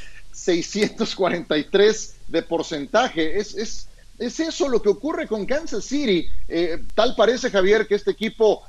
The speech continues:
no le incomoda ninguna desventaja y ahora están, como vemos en esta gráfica,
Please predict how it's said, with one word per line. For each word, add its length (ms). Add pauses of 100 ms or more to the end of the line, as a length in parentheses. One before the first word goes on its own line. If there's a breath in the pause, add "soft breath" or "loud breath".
(120)
no 160
le 80
incomoda 460
ninguna 400
desventaja 600
y 120
ahora 340 (100)
están, 340
como 260
vemos 320
en 100
esta 180
gráfica, 540